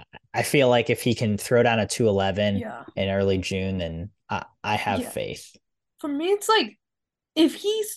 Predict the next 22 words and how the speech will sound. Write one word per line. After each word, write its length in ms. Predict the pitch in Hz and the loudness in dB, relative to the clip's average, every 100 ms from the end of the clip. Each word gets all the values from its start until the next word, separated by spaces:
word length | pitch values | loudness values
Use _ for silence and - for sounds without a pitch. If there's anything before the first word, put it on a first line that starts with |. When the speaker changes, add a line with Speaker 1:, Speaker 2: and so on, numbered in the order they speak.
| - | 2
Speaker 2:
throws 260 | 277 302 | 4 6
down 220 | 311 403 381 | 4 4 2
a 100 | 254 | -2
two 240 | - 294 | -4 0
oh 120 | 247 | 0
nine, 600 | 226 208 208 208 190 190 | 2 2 2 0 -4 -6
that 220 | 208 208 | -4 -4
still 360 | - - 262 262 | -8 -4 0 0
means 300 | 240 226 214 | -2 -4 -6
he 160 | 247 196 | -10 -12
looks 300 | 208 - - - | -14 -12 -12 -2
good. 240 | 262 202 | -2 0
But 220 | 226 - | 0 2
if 140 | 254 - | 0 0
he, 300 | 277 240 - _ _ _ | -4 -6 -12 _ _ _
he, 240 | - - | -14 -4
I 120 | - | -2
feel 240 | 285 302 330 | 0 2 4
like 160 | 330 247 | 2 0
he 220 | - 277 | 0 2
needs 380 | 254 262 214 - | 2 0 -2 -2
to 220 | 277 | -2